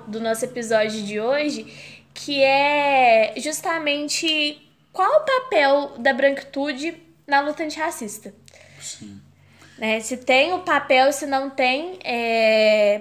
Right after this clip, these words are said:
Speaker 1: porque é, é uma coisa que perpassou por todo o nosso episódio, de como as pessoas brancas, elas se enxergam através desse sentimento de universalidade,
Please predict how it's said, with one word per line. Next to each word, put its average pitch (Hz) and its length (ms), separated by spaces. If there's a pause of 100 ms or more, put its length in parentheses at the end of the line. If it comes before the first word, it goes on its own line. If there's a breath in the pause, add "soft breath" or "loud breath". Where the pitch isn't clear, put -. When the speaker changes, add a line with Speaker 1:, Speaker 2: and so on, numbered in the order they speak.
Speaker 1:
porque 269 320 (380)
é, - 260
é - 40
uma 254 160
coisa 277 200
que 311 80
perpassou 277 680
por 277 180
todo 302 240
o 359 40
nosso 294 280
episódio, 233 800 (420 loud breath)
de 220 200
como 254 1400 (100)
as 226 240
pessoas 240 580
brancas, 220 1040
elas 233 640
se - 180
enxergam 277 1000
através 254 580
desse 269 220
sentimento 277 640
de 247 180
universalidade, 311 1200